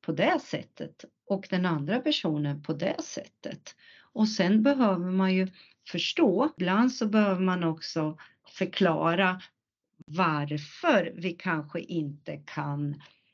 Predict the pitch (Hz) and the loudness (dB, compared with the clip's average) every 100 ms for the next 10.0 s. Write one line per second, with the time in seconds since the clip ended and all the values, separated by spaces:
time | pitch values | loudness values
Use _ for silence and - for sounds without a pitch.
0 | _ _ _ _ _ _ - - 170 151 | _ _ _ _ _ _ -20 -8 -4 -2
1 | 156 185 165 - - 160 - 180 151 170 | -2 -2 -4 -4 -6 -6 -2 -2 0 2
2 | 285 - _ _ _ _ _ _ - 220 | 0 0 _ _ _ _ _ _ -4 -2
3 | 156 147 160 151 160 - 156 156 147 160 | -2 -4 -4 -4 -6 -6 -4 -4 -6 -6
4 | 151 - - - - - - 170 165 170 | -6 -8 -12 -10 -10 -10 -6 -6 -4 0
5 | 160 160 160 165 165 175 165 160 170 151 | 0 0 0 0 0 2 4 4 2 0
6 | - 175 - - - 185 170 151 190 285 | 0 0 0 -2 2 4 4 4 4 4
7 | 196 156 180 208 233 220 - - - 160 | 2 -2 2 4 4 0 -12 -20 -8 -6
8 | - - 175 - 165 147 147 151 151 147 | -6 -6 -6 -4 0 0 2 0 -4 -6
9 | _ _ - - - 156 - - - 143 | _ _ -20 -4 0 0 -2 -6 -6 -6